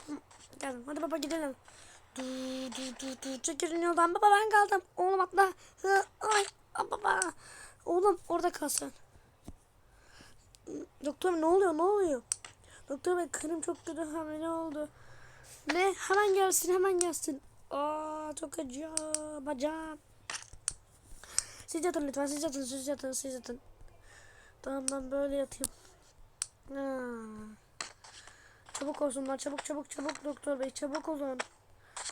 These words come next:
Tamam hiç merak etmeyin, hiç merak etmeyin, iyileştireceğim, iyileştireceğim, yapacağım, yapacağım, yapacağım.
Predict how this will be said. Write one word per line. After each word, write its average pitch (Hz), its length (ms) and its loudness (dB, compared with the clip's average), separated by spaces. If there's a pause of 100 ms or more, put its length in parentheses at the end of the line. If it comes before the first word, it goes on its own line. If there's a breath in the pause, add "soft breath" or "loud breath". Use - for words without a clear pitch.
Tamam 269 160 -2
hiç 294 120 -6
merak 302 300 0
etmeyin, 294 280 -4
hiç 277 160 -6
merak 285 280 -4
etmeyin, 294 280 -8
iyileştireceğim, 254 720 -10
iyileştireceğim, 254 500 -12
yapacağım, 254 300 -6
yapacağım, 247 380 -4
yapacağım. 247 320 -8